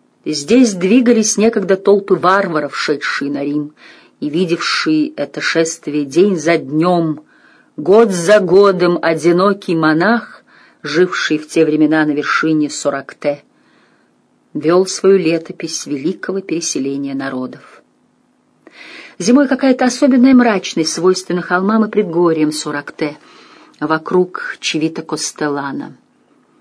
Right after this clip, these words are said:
Низко спускающиеся облака придают этой местности что-то зловещее и колдовское.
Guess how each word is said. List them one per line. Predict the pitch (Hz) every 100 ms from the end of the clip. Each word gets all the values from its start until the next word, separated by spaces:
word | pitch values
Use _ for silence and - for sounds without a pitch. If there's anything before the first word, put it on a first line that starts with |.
| _ _ _ _ _
Низко | 175 202 214 -
спускающиеся | - 202 - 190 185 180 185 -
облака | 165 170 165 190
придают | 185 170 170 180
этой | 165 170
местности | 175 180 170 - 170
что-то | - 165 165
зловещее | 151 160 180 - - 170
и |
колдовское. | 170 160 165 - - 160 151 135